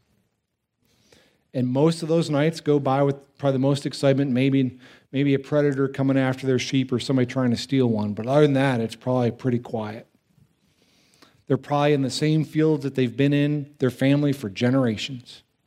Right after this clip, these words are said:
And then all of a sudden, the angel of the Lord shows up. Think about that.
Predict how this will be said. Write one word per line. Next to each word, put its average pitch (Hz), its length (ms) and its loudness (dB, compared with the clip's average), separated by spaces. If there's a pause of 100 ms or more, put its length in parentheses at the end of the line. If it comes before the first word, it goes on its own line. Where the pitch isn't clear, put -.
(1500)
And 123 140 0
then 120 100 2
all 123 140 2
of 127 80 0
a 139 40 -2
sudden, 98 460 -6 (1400)
the 117 200 -2
angel 170 540 0 (640)
of 143 160 -2
the 156 80 0
Lord 101 480 -2 (680)
shows 113 360 -2
up. - 240 -14 (2250)
Think 285 180 4
about - 300 -10
that. - 200 -20